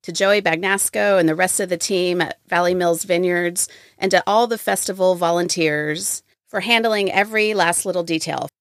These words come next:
from curating the list of wines that was poured that day to hanging the twinkle lights for the V I P dinner. Speaking of the V I P dinner,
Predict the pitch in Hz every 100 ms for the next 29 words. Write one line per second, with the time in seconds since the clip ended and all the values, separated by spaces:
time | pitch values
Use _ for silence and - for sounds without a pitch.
0 | _ 175 170 - 247 220 214 208 208 180
1 | 170 175 170 160 170 175 180 185 185 185
2 | - - 175 175 170 185 170 170 170 180
3 | - - - 190 180 208 208 190 170 208
4 | 185 175 160 156 - - 160 156 156 165
5 | 156 - 156 147 120 - - - _ _
6 | _ _ _ - 269 208 202 180 185 165
7 | 160 202 160 147 147 147